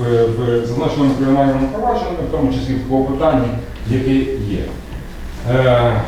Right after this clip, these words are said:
я прямим текстом скажу, ну, із того, що є, е, е,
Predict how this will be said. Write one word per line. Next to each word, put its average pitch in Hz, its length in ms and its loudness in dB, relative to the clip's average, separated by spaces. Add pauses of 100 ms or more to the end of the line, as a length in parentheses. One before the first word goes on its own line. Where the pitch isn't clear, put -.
(200)
я 233 160 4
прямим 202 400 0
текстом 139 360 0
скажу, 180 420 0
ну, 123 140 2
із 110 80 2
того, 127 240 0
що - 180 -2 (140)
є, 220 120 4 (380)
е, 120 220 2 (760)
е, 113 480 0